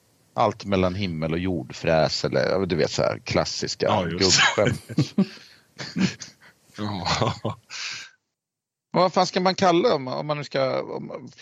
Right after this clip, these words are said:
Speaker 1: om man ska starta någon så här riktig jävla
Speaker 2: Ska det vara
Speaker 1: specimen
Speaker 2: tufft namn då,
Speaker 1: klubba?
Speaker 2: menar du? Ja.
Speaker 1: Men man kan ju inte heta så här, eh, vad blir det? Spec-, S K, S K Satan eller någonting. Det funkar inte heller.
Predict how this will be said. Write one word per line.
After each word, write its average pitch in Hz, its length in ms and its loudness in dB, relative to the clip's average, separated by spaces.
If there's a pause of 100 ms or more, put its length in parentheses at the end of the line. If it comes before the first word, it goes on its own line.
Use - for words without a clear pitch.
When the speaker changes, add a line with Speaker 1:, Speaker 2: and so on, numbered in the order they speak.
(260)
Speaker 1:
om - 80 -8
man 151 80 0
ska 160 100 -2
starta 139 440 2
någon 101 140 -4
så 95 120 0
här 92 100 2
riktig 101 320 -4
jävla 82 200 0
Speaker 2:
Ska - 180 -4
det 127 40 4
vara 120 80 2
Speaker 1:
specimen 151 260 0
Speaker 2:
tufft 98 220 -8
namn 90 200 0
då, 90 80 2
Speaker 1:
klubba? 90 120 2
Speaker 2:
menar 82 120 0
du? 78 80 -10 (540)
Ja. 92 300 -8 (200)
Speaker 1:
Men 131 180 0
man 131 80 2
kan 139 120 2
ju - 20 -4
inte 156 140 2
heta 113 320 2
så - 120 -6
här, - 120 -6
eh, - 180 -10 (1040)
vad 104 160 -8
blir 90 140 -4
det? - 60 -8
Spec-, - 380 -4
S - 220 -2
K, 90 320 2 (500)
S - 160 -2
K 104 100 -6
Satan 98 600 0
eller 69 160 -8
någonting. 90 300 -10
Det 92 80 -2
funkar 92 340 -6
inte - 140 -2
heller. - 360 2